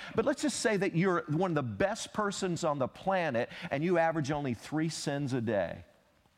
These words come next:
Do the math. At the end of a year, <laughs> you got over a thousand transgressions on your record just in one year. How old are you? Huh?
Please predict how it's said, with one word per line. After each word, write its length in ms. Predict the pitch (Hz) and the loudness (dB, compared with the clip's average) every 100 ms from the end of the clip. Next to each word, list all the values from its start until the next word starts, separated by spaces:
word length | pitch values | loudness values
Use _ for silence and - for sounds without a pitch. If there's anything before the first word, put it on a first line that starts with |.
| _ - - _ - | _ -20 -20 _ -6
Do 100 | 226 | -2
the 80 | 226 | 0
math. 640 | 143 190 - - - - _ _ _ _ - - - _ _ _ - _ - - _ _ | 0 0 -4 -8 -14 -20 _ _ _ _ -20 -20 -20 _ _ _ -20 _ -20 -20 _ _
At 120 | 123 123 | -4 -2
the 120 | 147 | -2
end 140 | 254 | -2
of 80 | 143 | -2
a 60 | 110 | 0
year, 500 | 117 160 240 320 - - _ _ _ | 2 2 0 -4 -8 -18 _ _ _
<laughs> 400 | _ _ _ - | _ _ _ -4
you 100 | - 214 - | 0 0 2
got 220 | 208 147 | 0 2
over 400 | 208 220 143 113 - | -2 0 0 0 2
a 180 | 117 | 2
thousand 1000 | - - - 175 247 269 165 101 117 120 - - - | 0 -10 2 2 4 0 0 -2 0 -2 -4 -12 -16
transgressions 1200 | - 131 117 107 87 87 151 277 339 - 113 110 123 | -6 -4 -2 -4 -6 -2 0 0 -2 -2 -4 -2 -2
on 180 | 135 | 0
your 140 | 165 160 | 0 0
record 360 | 220 - 320 | -2 -2 -4
just 200 | 359 - | -4 -4
in 180 | 349 160 | -2 0
one 200 | 185 330 | 0 2
year. 360 | 349 427 494 - | 2 4 2 2
How 160 | - 466 | 0 2
old 140 | 466 | 2
are 80 | 381 | 2
you? 280 | 120 95 - - _ _ _ _ _ _ _ _ | 2 0 -4 -18 _ _ _ _ _ _ _ _
Huh? 240 | 240 494 | 2 2